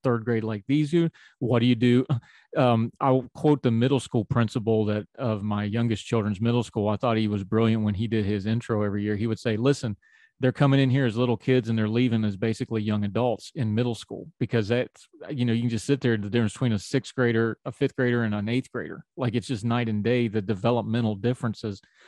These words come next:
How do we start dealing with this? Because again, if we're gonna go to litigation and legislation right off the bat, you're gonna lose the nuance of childhood development. This is touchy,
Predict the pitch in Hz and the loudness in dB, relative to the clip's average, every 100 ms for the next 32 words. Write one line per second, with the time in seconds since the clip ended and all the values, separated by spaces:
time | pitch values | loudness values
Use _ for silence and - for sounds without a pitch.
0 | - - _ - 123 208 214 - - 170 | -20 -20 _ -4 0 2 0 -2 2 2
1 | 135 123 147 160 127 120 113 131 - 113 | 2 2 4 4 2 2 0 -2 0 0
2 | 110 151 143 110 113 127 151 160 156 127 | 0 0 0 0 -2 0 2 2 2 2
3 | 127 143 123 131 123 131 120 120 113 123 | 2 0 0 0 -2 -2 -4 -2 -2 0
4 | 113 98 127 123 117 107 113 117 110 101 | -2 -2 -2 -2 -2 0 2 0 -2 -4
5 | 110 120 110 - _ _ _ - 117 131 | -2 0 -2 -6 _ _ _ -2 2 4
6 | 165 160 147 131 131 110 120 131 123 117 | 4 4 4 2 0 2 4 4 2 2
7 | - 104 95 120 120 120 123 107 98 113 | -2 -4 -4 -2 0 0 0 -2 -2 0
8 | 127 135 131 - 175 - 151 - - - | 0 0 -2 0 0 0 -4 -4 -10 -2
9 | 151 - 156 139 127 | 0 0 -4 -4 -4